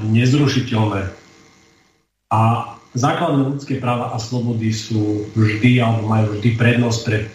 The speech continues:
inými zákonmi a predpismi. A na toto ako keby sa zabudalo. Keby tí naši, eh, blázni vo vláde aj zmenili ústavu, že teraz budeme musieť, eh, povinne sa nechávať očkovať aj,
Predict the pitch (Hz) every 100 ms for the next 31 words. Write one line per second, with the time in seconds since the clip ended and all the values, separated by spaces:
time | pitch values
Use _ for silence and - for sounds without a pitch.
0 | - - - 147 127 120 113 117 - 113
1 | 110 107 107 - 110 - 107 110 131 151
2 | 139 131 127 117 127 117 117 113 113 117
3 | 113 107 101 90 - _ _ _ _ -
4 | - - - _ _ - 127 139 135 -
5 | - - 127 127 131 - 127 120 110 -
6 | - _ _ _ _ _ _ _ _ _
7 | _ - 110 92 - - 113 120 135 165
8 | 127 117 123 131 123 120 135 127 113 110
9 | 113 113 113 110 107 120 135 135 113 135
10 | - 107 98 95 101 110 104 104 104 113
11 | 107 104 113 - 104 95 104 101 101 98
12 | 120 120 104 98 104 107 110 104 98 95
13 | - 120 - 107 101 - - 139